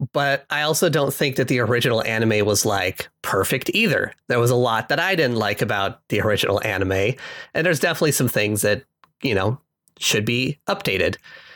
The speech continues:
And I thought that they made an honest effort to do that with the show. I think it really sucks that they got canceled so soon.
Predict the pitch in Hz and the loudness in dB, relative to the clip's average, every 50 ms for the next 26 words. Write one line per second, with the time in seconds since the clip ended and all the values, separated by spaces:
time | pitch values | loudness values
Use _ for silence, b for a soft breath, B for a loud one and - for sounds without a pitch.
0 | B B B B B B B B B _ _ _ _ _ _ _ _ _ _ _ | B B B B B B B B B _ _ _ _ _ _ _ _ _ _ _
1 | - 147 147 139 135 127 123 120 117 113 104 104 104 - - - - - _ _ | -4 -2 0 2 2 4 2 2 2 0 0 0 -2 -2 -2 -4 -6 -8 _ _
2 | _ _ _ - - 127 120 123 123 - - - - 123 113 117 - 139 - 127 | _ _ _ -6 -4 0 0 0 0 0 -2 -2 -2 -2 0 0 0 0 0 0
3 | 127 123 123 120 120 123 127 123 - - 117 110 107 110 135 - - - 113 - | 2 2 2 2 2 2 2 0 0 0 0 0 0 0 0 -2 -2 -4 -6 -4
4 | - - - - - 117 113 110 120 120 - - 123 - - 120 - - - 127 | -4 -4 -2 0 0 2 2 2 2 2 0 0 -2 0 0 -2 -2 0 0 0
5 | 131 143 170 196 214 - _ _ _ _ _ _ _ _ _ - 120 123 - - | 2 2 2 0 -2 -4 _ _ _ _ _ _ _ _ _ -6 -4 -4 -2 -2
6 | 139 135 - 120 - - 131 131 123 123 127 165 175 196 196 202 156 156 127 - | -2 0 0 -2 0 0 0 0 2 2 2 2 2 4 4 4 4 2 2 0
7 | - - - 110 104 98 - - - - - 117 123 117 - - 120 110 - 120 | 0 0 2 0 0 0 -2 -2 -2 0 0 0 0 0 0 0 -2 0 0 -2
8 | 107 104 - - - - 127 123 123 - - 117 107 104 107 104 - b b b | -2 -2 -4 -4 -4 -2 0 0 0 0 2 2 2 2 0 0 -4 b b b
9 | b b b b b b b b b _ _ _ - - - - - - 175 165 | b b b b b b b b b _ _ _ -2 -2 0 0 2 2 2 2
10 | 151 - - - - 107 101 92 92 98 104 | 2 2 2 2 2 2 4 4 4 2 0